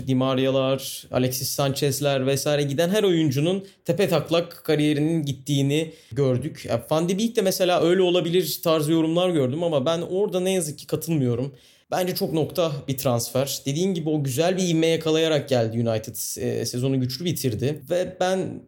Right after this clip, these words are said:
yani gelecek sezonda hiç öyle eski günlerdeki gibi bir başlangıç yapacaklarını düşünmüyorum. Benim,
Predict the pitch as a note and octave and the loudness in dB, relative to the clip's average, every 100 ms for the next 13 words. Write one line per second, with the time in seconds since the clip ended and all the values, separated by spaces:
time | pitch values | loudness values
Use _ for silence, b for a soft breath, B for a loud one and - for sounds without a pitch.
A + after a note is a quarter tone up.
0 | _ _ C#3 B2+ B2+ A#2 C#3 E3+ G3+ B3 | _ _ -2 0 0 0 0 2 0 0
1 | - F#3 D3+ D#3 D3+ C#3+ E3 F3 - - | 0 0 2 2 2 2 0 -2 -6 -12
2 | - B3+ B3 - F#3 F3 F3 - D#3 - | -8 -6 -2 0 0 2 0 2 -2 -2
3 | G#3+ G3 F#3 F3 E3 E3 E3+ F#3+ E3+ D#3 | -2 2 2 2 0 -2 -4 -6 -6 -2
4 | E3 D3+ E3 D3+ - - - - C3+ C3 | -2 0 -2 -2 -4 -8 -10 -4 -4 0
5 | D#3 E3 E3 D#3 D3+ D3 D3+ D3 D#3 D#3+ | -2 -2 -2 -6 -4 -4 -2 -2 -2 -2
6 | C#3+ - D#3+ B2+ A#2 A#2 D3 E3+ | -4 -4 0 0 0 0 0 0